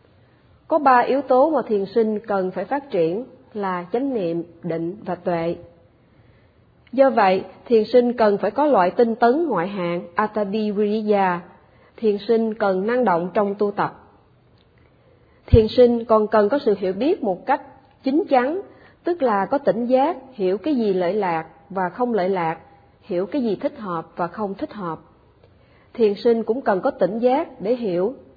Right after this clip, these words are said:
cần phải phát triển cái gì lợi lạc và thích hợp. Khi suy luận như vậy,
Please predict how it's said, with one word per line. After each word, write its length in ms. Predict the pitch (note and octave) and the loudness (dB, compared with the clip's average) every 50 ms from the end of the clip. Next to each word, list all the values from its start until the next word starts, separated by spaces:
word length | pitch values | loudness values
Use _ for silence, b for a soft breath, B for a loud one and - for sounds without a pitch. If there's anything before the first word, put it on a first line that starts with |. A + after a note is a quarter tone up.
| _ | _
cần 180 | - G#3 G3 F#3 | -4 -2 -2 -2
phải 140 | - F#3+ G3 | -2 -6 -6
phát 300 | - - D4 D4+ - - | -4 -6 -8 -6 -4 -4
triển 260 | F#3 E3 E3 F#3+ A#3 | -2 -2 -2 -2 -4
cái 180 | - C#4 C#4+ | -2 -2 -2
gì 160 | A#3+ A3+ G3+ F3+ | 0 -2 -2 -2
lợi 200 | E3 D#3+ D3+ F3 | -2 -4 -4 -4
lạc 300 | G3 F3+ D#3+ C#3+ C3 - - - - | -4 -6 -6 -6 -8 -10 -12 -18 -10
và 200 | F#3 F3 D#3+ D3+ | -6 -6 -6 -6
thích 220 | D3+ - C4 - | -6 -8 -10 -10
hợp. 240 | - G3 D#3+ D3+ D3+ - _ _ _ _ _ _ _ _ _ _ _ _ _ b b b b b b b b b b b b | -8 -10 -10 -10 -10 -12 _ _ _ _ _ _ _ _ _ _ _ _ _ b b b b b b b b b b b b
Khi 320 | - - C4 B3+ B3 A#3+ A3+ | -12 -6 -2 -2 0 0 -2
suy 220 | - - C4 C4 | -2 -2 -2 2
luận 260 | B3 G#3 F3+ F#3 G#3 | 4 4 4 4 2
như 120 | A#3 C4+ C4 | 0 0 0
vậy, 380 | G#3+ A3 F#3+ E3+ E3+ F3+ F3+ | 0 0 2 2 2 0 -2